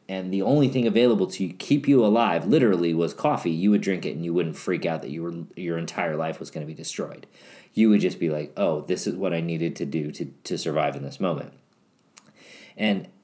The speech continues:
I like to equate that to pornography because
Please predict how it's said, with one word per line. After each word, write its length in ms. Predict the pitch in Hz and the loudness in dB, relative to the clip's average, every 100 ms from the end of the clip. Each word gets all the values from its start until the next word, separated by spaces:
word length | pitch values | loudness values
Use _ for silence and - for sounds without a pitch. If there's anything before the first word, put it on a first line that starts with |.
| - | 0
I 80 | 98 | 2
like 360 | 101 131 147 - | 4 4 4 2
to 180 | 104 | 2
equate 380 | 87 - 160 151 | 2 4 2 4
that 220 | 95 82 - | 2 -2 -2
to 120 | 92 | -2
pornography 680 | - 101 113 160 127 87 | 0 0 2 2 0 0
because 400 | 82 - 92 82 | -2 -2 -2 -4